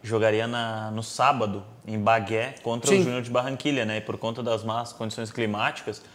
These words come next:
Speaker 1: o jogo começou no sábado, durou trinta minutos, foi interrompido e foi retomado no domingo pela manhã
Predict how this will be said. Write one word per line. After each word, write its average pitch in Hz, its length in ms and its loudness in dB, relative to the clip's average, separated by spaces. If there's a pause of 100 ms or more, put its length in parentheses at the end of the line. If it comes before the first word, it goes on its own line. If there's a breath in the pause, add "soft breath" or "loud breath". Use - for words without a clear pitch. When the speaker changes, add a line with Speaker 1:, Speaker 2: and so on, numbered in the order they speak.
(200 loud breath)
Speaker 1:
o 120 120 0
jogo 120 580 2
começou 143 580 2
no 220 80 -4
sábado, 147 500 0 (380 loud breath)
durou 127 200 8
trinta 190 400 0
minutos, 151 360 -2
foi 165 100 -4
interrompido 147 640 -2 (120)
e 143 120 0
foi 147 200 2
retomado 147 500 0
no 147 380 0
domingo 156 480 2
pela 123 240 2
manhã 117 340 -2